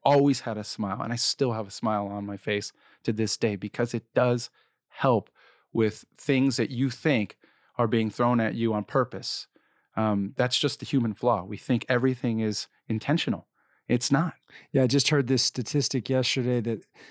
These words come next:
Speaker 2: you will have a thirty percent increase in performance when you have a positive outlook.
Speaker 1: Absolutely.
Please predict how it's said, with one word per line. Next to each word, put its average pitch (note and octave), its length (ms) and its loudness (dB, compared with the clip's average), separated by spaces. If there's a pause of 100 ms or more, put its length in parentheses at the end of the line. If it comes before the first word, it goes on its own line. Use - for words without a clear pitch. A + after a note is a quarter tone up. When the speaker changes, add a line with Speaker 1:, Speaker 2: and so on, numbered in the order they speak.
(140)
Speaker 2:
you C#3 160 2
will C#3 100 4
have C3 200 2
a B2 60 2
thirty E3+ 760 2
percent C#3+ 560 0
increase D3+ 680 2
in B2 180 0
performance C3 1080 -2 (360)
when C3 180 2
you B2+ 140 2
have B2 200 0
a B2 120 0
positive C3+ 680 2
outlook. B2 640 -2
Speaker 1:
Absolutely. G2+ 720 -4